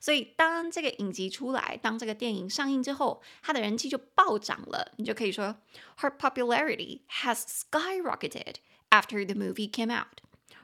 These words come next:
Her popularity has skyrocketed after the movie came out.所以如果你想说你很喜欢的某个明星，或者是根本原本就默默无名的一个明星，最近突然爆红，人气暴涨，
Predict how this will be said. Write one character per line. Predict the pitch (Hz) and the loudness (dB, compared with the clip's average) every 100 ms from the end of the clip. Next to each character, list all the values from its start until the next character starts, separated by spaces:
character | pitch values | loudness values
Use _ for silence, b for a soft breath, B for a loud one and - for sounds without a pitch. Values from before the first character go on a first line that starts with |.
| - | 2
Her | 233 | 4
popularity | 233 226 220 214 220 196 190 220 | 4 4 4 4 4 0 0 0
has | - 226 220 - | 2 2 0 -4
skyrocketed | - 302 349 339 247 247 - - - - B B | -2 0 0 0 -4 -4 -4 -4 -6 -10 B B
after | 208 196 208 202 | 0 2 -2 0
the | 202 | 2
movie | 208 208 214 | 2 2 -2
came | 208 - 202 | -2 -2 -2
out. | - - _ B B B | -4 -10 _ B B B
所 | 240 | 4
以 | |
如 | 233 | 4
果 | 233 | 4
你 | 240 240 | 2 2
想 | 240 185 196 | 0 -2 -2
说 | 214 214 | 0 0
你 | 208 208 | 2 0
很 | 233 220 | 0 0
喜 | 269 208 | 0 -2
欢 | 214 214 | -4 -2
的 | 208 | -2
某 | 190 | -4
个 | 185 | -4
明 | 196 - | -6 -6
星， | 202 190 196 | -4 -2 -2
或 | - | -2
者 | 220 | -4
是 | 202 220 214 _ | 0 -2 -2 _
根 | 330 | -2
本 | 381 269 185 | 0 -2 0
原 | 226 311 | -2 2
本 | 330 | 0
就 | 285 | 2
默 | 294 330 | 0 0
默 | 311 311 | 0 0
无 | 269 226 | 0 0
名 | 226 226 | -2 -2
的 | |
一 | 233 | -2
个 | 226 | -2
明 | - 202 | -4 -4
星， | 196 202 B B | -4 -4 B B
最 | - 403 | 0 2
近 | 381 | 2
突 | 381 | 2
然 | 262 | 0
爆 | - 330 - | 0 -2 -2
红， | - - 247 | -4 -6 -4
人 | 214 220 | 0 2
气 | 240 349 254 | 2 -2 -4
暴 | - 247 | 0 0
涨， | - - | 0 -8